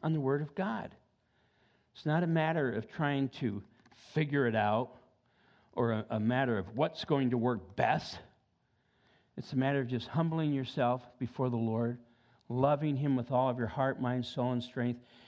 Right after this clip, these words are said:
and worshiping Him. And then He, He, capital H E, Yahweh,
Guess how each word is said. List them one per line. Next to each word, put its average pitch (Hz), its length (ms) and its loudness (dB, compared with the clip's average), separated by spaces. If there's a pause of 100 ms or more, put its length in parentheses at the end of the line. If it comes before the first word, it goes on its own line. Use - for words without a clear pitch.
(120)
and 117 200 2
worshiping 123 600 -2
Him. 80 340 -12 (1600)
And 143 140 0
then 160 200 2
He, - 600 -2 (420)
He, 254 460 0 (120)
capital 208 480 0
H 233 340 -4 (100)
E, 208 320 0 (420)
Yahweh, 190 580 2